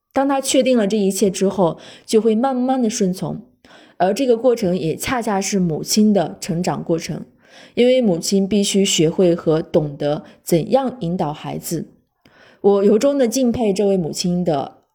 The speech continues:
为孩子、为自己所做的一切努力和改变。当孩子最早的心灵与情感获得满足之后，他们会对这个世界产生好奇和好感。当然，有些时候他们真的会破坏。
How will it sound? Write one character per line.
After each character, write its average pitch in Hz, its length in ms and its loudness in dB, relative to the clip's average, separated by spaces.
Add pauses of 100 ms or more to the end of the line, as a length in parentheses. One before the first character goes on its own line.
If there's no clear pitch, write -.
为 214 140 4
孩 170 300 0
子、 185 300 0
为 202 100 4
自 220 220 0
己 180 120 2
所 165 220 0
做 190 220 2
的 160 80 2
一 165 180 -4
切 220 220 0
努 160 240 -2
力 175 260 -2
和 175 160 -6
改 151 180 -4
变。 160 300 -2 (640)
当 262 300 -2
孩 185 240 -2
子 202 180 -2
最 240 220 0
早 147 180 -2
的 151 120 -6
心 208 280 0
灵 165 240 -2 (100)
与 160 180 -2
情 185 360 0
感 208 220 0
获 - 180 -2
得 180 120 2
满 147 160 -4
足 156 120 -10
之 170 140 -4
后， 185 320 -2 (300)
他 302 120 -4
们 320 120 0
会 311 120 0
对 294 160 0
这 277 120 -2
个 233 100 4
世 233 240 0
界 185 220 2
产 - 200 -6
生 185 200 -2
好 196 240 0
奇 156 240 -6
和 147 160 -10
好 139 200 -6
感。 170 360 -8 (420)
当 254 140 0
然， 226 420 -4
有 165 140 2
些 233 160 2
时 220 120 0
候 196 340 0 (120)
他 240 140 0
们 233 180 0
真 277 220 -2
的 214 100 -2
会 190 160 -4
破 180 240 -2
坏。 - 360 -10